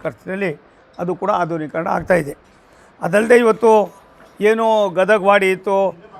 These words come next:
ಆ, ಕುಡ್ಚಿ ಬಾಗಲಕೋಟೆ ಇತ್ತು, ಅನೇಕ ಯೋಜನೆಗಳನ್ನು ನಾವು ಈಗಾಗಲೇ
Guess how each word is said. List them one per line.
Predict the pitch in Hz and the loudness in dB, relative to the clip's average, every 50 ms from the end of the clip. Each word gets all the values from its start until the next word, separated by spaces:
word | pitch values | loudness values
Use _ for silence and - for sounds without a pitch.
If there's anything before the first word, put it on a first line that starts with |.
| - - - | -20 -12 -8
ಆ, | - 196 | -6 -6
ಕುಡ್ಚಿ | 185 139 - 202 190 156 - 226 | -6 -6 -8 -8 -6 -2 -2 0
ಬಾಗಲಕೋಟೆ | 196 190 196 190 196 190 - - 185 156 190 185 | 2 2 2 2 0 -2 -2 -4 -4 -2 -2 -4
ಇತ್ತು, | 175 147 - 196 196 190 170 - _ _ _ _ _ _ - | -4 -4 -4 -2 -2 -2 -4 -8 _ _ _ _ _ _ -8
ಅನೇಕ | - 180 202 226 233 226 240 | -6 -4 -2 -2 -2 0 0
ಯೋಜನೆಗಳನ್ನು | 220 208 208 214 190 208 208 208 196 202 202 202 233 226 | 0 2 0 0 -2 -2 -2 -2 -2 -2 -2 -2 -4 -4
ನಾವು | 214 185 180 | -4 -6 -6
ಈಗಾಗಲೇ | 175 175 180 196 185 180 196 202 202 180 82 | -6 -6 -4 -2 -2 -2 0 0 -2 -2 -4